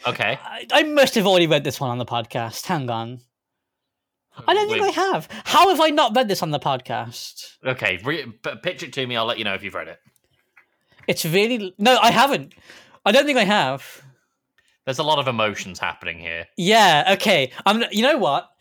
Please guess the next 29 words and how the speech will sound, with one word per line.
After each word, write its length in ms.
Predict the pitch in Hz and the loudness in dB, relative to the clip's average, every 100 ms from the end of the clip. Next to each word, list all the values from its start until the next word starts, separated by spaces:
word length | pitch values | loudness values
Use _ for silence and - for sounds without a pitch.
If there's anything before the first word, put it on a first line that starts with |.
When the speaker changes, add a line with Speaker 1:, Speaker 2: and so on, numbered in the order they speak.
| - - | -20 -6
Speaker 2:
Even 260 | - 262 285 | 0 2 2
if 140 | 285 269 | 2 2
I 100 | 254 | 2
have 380 | - 190 196 | 2 2 2
read 140 | 220 233 | 2 2
it, 100 | 208 | 4
it 140 | 190 | 2
deserves 360 | 175 185 214 202 | 2 2 2 2
to 60 | 208 | 2
be 60 | |
read 140 | 180 165 | 4 2
again 260 | 147 127 | 2 -2
'cause 80 | 127 | -4
it's 140 | 143 | -6
amazing. 560 | 143 120 110 117 117 123 - | -4 -6 -8 -10 -12 -14 -14
So, 200 | - - 143 | -6 0 2
Speaker 1:
Okay. 280 | 127 131 127 - - - - | 2 0 -4 -12 -20 -4 2
Speaker 2:
um, 340 | 170 165 170 - | 4 4 0 2
if, 280 | 202 - - | 2 0 0
and 160 | 185 180 | 2 2
if 80 | |
I 100 | 190 | 2
haven't, 460 | 180 180 175 185 185 | 4 4 2 0 -4
oh, 160 | 170 160 | -2 -2
you're 140 | 143 | -2
in 80 | 147 | -4
for 140 | 143 127 | -2 -4
a 40 | |
ride. 360 | 127 123 123 | -2 -4 -6